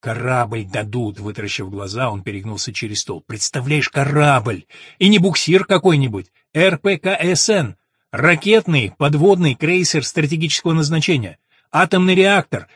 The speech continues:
двадцать баллистических ракет, полгода автономного плавания, не всплывая! Вот тогда я им всем покажу!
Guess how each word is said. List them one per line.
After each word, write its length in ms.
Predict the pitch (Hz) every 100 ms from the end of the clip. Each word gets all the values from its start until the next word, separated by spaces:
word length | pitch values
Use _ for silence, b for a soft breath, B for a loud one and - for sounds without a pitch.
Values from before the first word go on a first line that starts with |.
| b
двадцать 540 | - 135 196 202 - 165
баллистических 720 | 170 190 - 208 - - 160
ракет, 400 | 180 175 175 - _ _
полгода 420 | - 180 190 180 175
автономного 520 | 196 180 165 160 156
плавания, 460 | 175 208 208 196
не 180 | 175 165
всплывая! 600 | 160 - 151 143 110 85 - _ _ -
Вот 240 | 110 135 -
тогда 360 | 143 113 143
я 220 | 151 147
им 100 | 147
всем 340 | 131 - 127 135
покажу! 520 | 143 139 117 - -